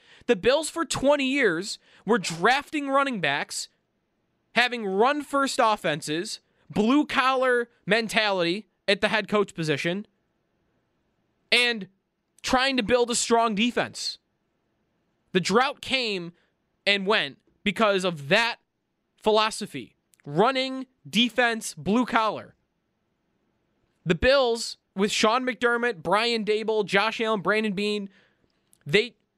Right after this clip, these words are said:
flipped that. They got to the A F C Championship by just throwing.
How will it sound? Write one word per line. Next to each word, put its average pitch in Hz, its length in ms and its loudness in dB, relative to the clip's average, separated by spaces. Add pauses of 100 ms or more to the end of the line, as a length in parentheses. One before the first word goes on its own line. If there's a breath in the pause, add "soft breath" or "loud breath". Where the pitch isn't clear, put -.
(120)
flipped 262 440 -2
that. 113 260 -6 (600)
They 214 120 4
got 269 280 0
to 262 60 -16
the 254 200 -4
A 208 140 0
F 214 80 -6
C 233 140 -6
Championship 180 800 -4
by 214 160 2
just 202 460 -2
throwing. 190 480 0